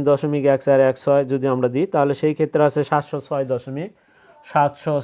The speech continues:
ছয় দশমিক আট ছয়, আট ছয় বর্গ মিটার। এটা কিন্তু আমাদের পথ, আহ, ওই পথটির, অর্থাৎ, আহ,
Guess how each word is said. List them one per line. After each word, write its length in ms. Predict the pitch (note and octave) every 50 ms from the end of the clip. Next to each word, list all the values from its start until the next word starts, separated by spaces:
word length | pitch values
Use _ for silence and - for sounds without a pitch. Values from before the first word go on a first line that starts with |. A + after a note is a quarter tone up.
| - -
ছয় 320 | D3+ D3 D3 D3 D3 D3
দশমিক 580 | C3 C#3 C3+ C3 - - D3+ D3 C#3 C3 D#3+ - _ _ _ _ _ _ _
আট 280 | C#3 C#3+ C#3+ C#3+ D3 - - - -
ছয়, 300 | D3+ C3+ C3+ C#3 D3+ F3+ F#3+ - _ _ _ _ _ _ _ _ _ _ _ _ _ _ _ _ _ - - - _ _ _ _ _ _ _ _ _ _ _ _ _ _ _ _ _
আট 200 | D3+ D3 D3+ D#3 C3+ -
ছয় 200 | - D#3 D3+ D3+
বর্গ 360 | D3+ C#3+ C#3+ C#3 C#3 C3+ C3+ D3 D3+ E3+ A3 A#3+ - _ - - _ _ _ -
মিটার। 340 | D3+ D#3 C#3+ - D3+ B2 A#2 - _ _ _ _ _ _ _ _ _ _ _ _ _ _ _ _ _ _ _ _ _ _ _ _ _ _ _ _ _ _
এটা 340 | - F3 D#3+ G3+ G3+ G3 G3 G3 G3+
কিন্তু 200 | G3+ F#3+ G3+ F#3+
আমাদের 340 | F#3 F#3 F#3 E3 F#3+ F#3 - -
পথ, 280 | F3 F3+ F3 E3+ E3 E3 - _ _ _ _ _ _ _ _ _ _ _ _ -
আহ, 340 | D3 D3+ D#3 D#3 D#3+ D#3+ D#3+ E3
ওই 120 | E3+ F3 F3 F3 E3+ E3 - -
পথটির, 560 | E3 F3 F#3 F3+ - _ - E3 D#3 D#3+ G3 - _ - - - - D3+
অর্থাৎ, 440 | E3 E3+ - F3 E3+ F3 F3 F3 -
আহ, 260 | E3 D#3+ D#3+ D#3+ D#3+